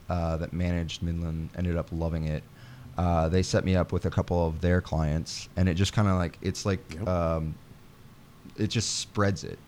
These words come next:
Speaker 1: Like, you, you have your sneezers, you have your coughers that basically say, "Okay, well,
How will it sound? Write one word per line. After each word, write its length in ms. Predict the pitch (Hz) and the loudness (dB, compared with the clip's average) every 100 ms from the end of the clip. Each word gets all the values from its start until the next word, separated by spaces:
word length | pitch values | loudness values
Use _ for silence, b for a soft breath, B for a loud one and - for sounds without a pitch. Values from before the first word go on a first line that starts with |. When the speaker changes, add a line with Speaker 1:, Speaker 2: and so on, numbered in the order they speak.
| - | -10
Speaker 1:
Like, 280 | 95 92 - | -4 -4 -2
you, 400 | 98 95 90 85 - B B - | 0 2 0 -2 -8 B B 0
you 100 | 104 | 2
have 100 | 95 | 4
your 140 | 92 | 2
sneezers, 640 | - 98 98 90 92 85 | 0 2 2 2 0 0
you 80 | 92 | 0
have 100 | 87 | 0
your 80 | 82 | 0
coughers 600 | - 92 90 82 82 - | 2 2 2 0 -2 -2
that 200 | 87 - | -4 0
basically 460 | 90 82 82 87 85 | -2 -2 -4 -2 -2
say, 360 | - 82 78 | -2 0 2
"Okay, 340 | 78 78 76 78 | 0 0 -2 -2
well, 220 | 80 76 | -2 -4